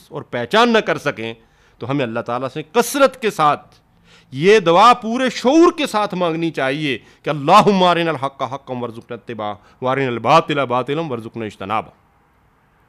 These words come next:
تو عرض میں یہ کر رہا تھا کہ اللہ تبارک و تعالیٰ فرماتے ہیں کہ جب لوگ اللہ کا تقوی اختیار کرتے ہیں تو سب سے پہلا انعام اللہ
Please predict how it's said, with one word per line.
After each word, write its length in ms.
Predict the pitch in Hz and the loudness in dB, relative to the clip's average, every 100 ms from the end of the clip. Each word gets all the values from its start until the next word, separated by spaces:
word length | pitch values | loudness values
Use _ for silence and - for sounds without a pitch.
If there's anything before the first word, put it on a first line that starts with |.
| _ _ _ _ _ _ _ _ _ _ _ _ _ _ _ _ _ _ _ _ _ _ _ _ _ _ _ _ _ _ | _ _ _ _ _ _ _ _ _ _ _ _ _ _ _ _ _ _ _ _ _ _ _ _ _ _ _ _ _ _
تو 80 | - | 0
عرض 180 | 175 202 | 2 4
میں 100 | 233 | 2
یہ 100 | 226 | 0
کر 160 | 185 185 | 0 2
رہا 140 | 180 | 2
تھا 180 | 165 202 | 2 -2
کہ 100 | 196 | -2
اللہ 160 | 160 | -2
تبارک 360 | 156 156 156 170 | -2 0 0 0
و 80 | 160 | -4
تعالیٰ 240 | 143 165 | -2 -2
فرماتے 400 | 156 123 120 123 | -4 -4 -4 -4
ہیں 120 | 156 175 | -6 -6
کہ 100 | 160 | -6
جب 260 | 120 127 | -6 -6
لوگ 280 | 123 147 180 165 | -4 -2 -4 -6
اللہ 220 | 143 147 | -6 -2
کا 160 | 170 165 | -2 -4
تقوی 400 | - 160 208 208 | -6 -4 0 0
اختیار 380 | - 151 143 151 | 0 0 0 0
کرتے 320 | 151 123 147 | -2 -10 -8
ہیں 160 | 143 147 | -8 -10
تو 140 | 139 131 | -10 -14
سب 260 | - 180 | -12 -14
سے 380 | - - 170 151 - _ _ _ _ - | -12 -8 -6 -6 -10 _ _ _ _ -2
پہلا 340 | 180 226 240 | 4 6 6
انعام 600 | 208 175 151 160 175 180 | 6 2 2 2 2 0
اللہ 200 | 143 151 | -4 -4